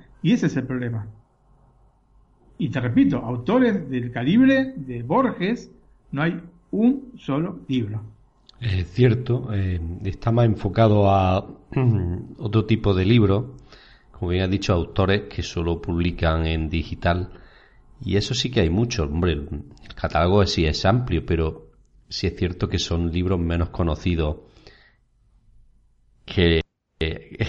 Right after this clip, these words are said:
Speaker 2: que los otros. Pero bueno, yo como te dije, me planteé y sí que he leído muchos libros, sobre todo relacionados con, con lo que estamos haciendo, con el blog y cosas de estas, ¿no?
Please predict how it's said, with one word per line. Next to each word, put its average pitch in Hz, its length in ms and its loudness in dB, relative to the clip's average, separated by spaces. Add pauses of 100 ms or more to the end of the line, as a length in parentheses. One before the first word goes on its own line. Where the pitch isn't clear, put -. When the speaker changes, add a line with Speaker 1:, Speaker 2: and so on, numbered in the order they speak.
(380)
Speaker 2:
que 90 240 0
los 80 300 0
otros. - 320 0
Pero 82 160 0
bueno, 110 320 2 (800)
yo 95 200 2
como 85 680 2
te - 120 -10
dije, 95 200 2
me 92 140 4
planteé 80 480 0
y - 140 -2
sí 82 180 -6
que 87 140 0
he 85 40 2
leído 82 280 2
muchos 82 340 -2
libros, 76 600 -2 (1500)
sobre 95 320 0
todo 117 220 6
relacionados 104 580 6
con, 82 520 -2
con - 240 -10
lo 82 80 -4
que - 80 -4
estamos 80 300 -2
haciendo, 101 280 0
con 71 180 -4
el 71 100 -6
blog 87 400 0
y 73 220 -4
cosas - 320 -6
de 82 100 -4
estas, 71 220 -4
¿no? 87 220 -6